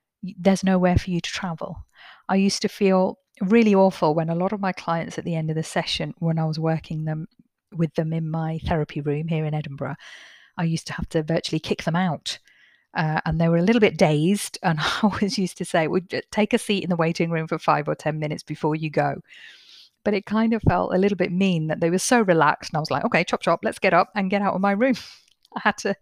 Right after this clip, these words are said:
kick them out of there. Um, but now, with it being online, I can say, "Well, you can just carry on relaxing. I'll, I'll switch off, um, the video," and they, they continue to relax at home and in their own time and, and then just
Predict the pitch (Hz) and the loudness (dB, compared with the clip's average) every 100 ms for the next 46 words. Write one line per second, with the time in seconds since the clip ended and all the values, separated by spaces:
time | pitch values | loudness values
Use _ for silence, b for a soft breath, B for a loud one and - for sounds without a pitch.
0 | B B B - 233 220 208 220 277 202 | B B B -8 -8 -2 2 4 2 0
1 | 165 156 170 - b b b b b - | -2 -2 -4 -10 b b b b b -6
2 | 185 175 170 180 - _ 208 185 185 165 | 0 0 0 -4 -10 _ 0 2 2 2
3 | 156 226 - _ 185 170 165 160 170 160 | -2 -6 -12 _ -4 -2 -2 0 0 2
4 | 165 156 156 160 208 180 - 156 - 170 | -2 -2 -4 -2 -2 -4 -6 -6 -4 -4
5 | - 185 151 156 - - 165 165 160 156 | -4 -6 -6 -8 -10 -8 -4 -4 -4 -4
6 | 160 - - 247 165 156 160 165 - 180 | -6 -10 -6 -4 -2 -4 -4 -4 -6 -6
7 | - 170 160 - - B B B _ 165 | -4 -4 -2 -2 -2 B B B _ -4
8 | 156 156 156 156 185 220 202 196 196 190 | -2 -4 -6 -4 0 4 4 4 2 0
9 | 160 160 160 160 - _ _ _ - - | -2 -2 -4 -6 -10 _ _ _ -20 0
10 | 165 160 160 156 160 - 151 147 - 151 | 2 2 -2 -4 -4 -6 -8 -8 -8 -8
11 | 143 - - - - - - 147 147 143 | -10 -12 -16 -20 -6 -4 -2 -2 -2 -4
12 | 143 165 151 151 147 - 147 147 147 160 | -6 -4 -2 -4 -6 -6 -4 -4 -6 -10
13 | B B B - 190 185 175 175 - - | B B B -2 2 2 0 -2 -4 -8